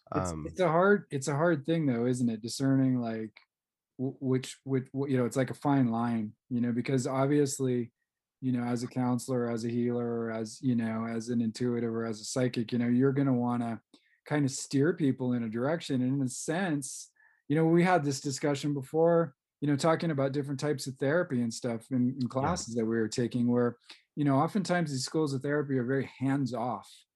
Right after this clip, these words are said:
Speaker 1: And
Speaker 2: Right.
Speaker 1: then at the same time, you know, we're kinda like,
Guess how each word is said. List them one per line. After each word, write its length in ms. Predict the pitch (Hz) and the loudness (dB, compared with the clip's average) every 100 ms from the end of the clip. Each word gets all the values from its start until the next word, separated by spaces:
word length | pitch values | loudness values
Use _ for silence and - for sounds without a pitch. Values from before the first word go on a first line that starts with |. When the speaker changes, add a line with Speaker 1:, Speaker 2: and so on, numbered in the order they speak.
| _ _ _ _ _ | _ _ _ _ _
Speaker 1:
And 160 | - 175 | 2 4
Speaker 2:
Right. 20 | |
Speaker 1:
then 100 | 208 233 | 4 2
at 100 | 220 | -4
the 80 | |
same 320 | 165 202 196 165 | 0 2 2 2
time, 360 | 175 208 202 | 2 4 4
you 120 | 170 | 4
know, 180 | 160 147 | 2 4
we're 180 | 143 139 | 4 2
kinda 300 | 151 160 160 | -2 -4 -2
like, 400 | 147 135 127 | 0 2 0